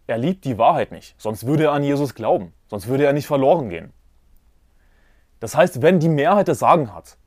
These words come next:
und wenn die Mehrheit eben Ungläubige sind, wenn die Mehrheit zur Hölle fährt, was wir wissen aus Matthäus sieben,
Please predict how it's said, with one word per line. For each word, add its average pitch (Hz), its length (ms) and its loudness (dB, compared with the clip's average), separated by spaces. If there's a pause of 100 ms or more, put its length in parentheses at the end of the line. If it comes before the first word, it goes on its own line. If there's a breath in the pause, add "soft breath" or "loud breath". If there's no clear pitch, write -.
(840)
und 127 120 -6
wenn 156 100 4
die 156 100 2
Mehrheit 160 380 0
eben 143 180 0
Ungläubige 131 540 2
sind, 131 320 -6 (160)
wenn 113 100 -6
die 127 80 -4
Mehrheit 135 240 -2
zur 110 140 -10
Hölle 160 180 0
fährt, 117 280 -4
was 110 120 -2
wir 117 140 -6
wissen 139 240 -6
aus 101 100 -6
Matthäus 107 380 -8
sieben, 120 240 -8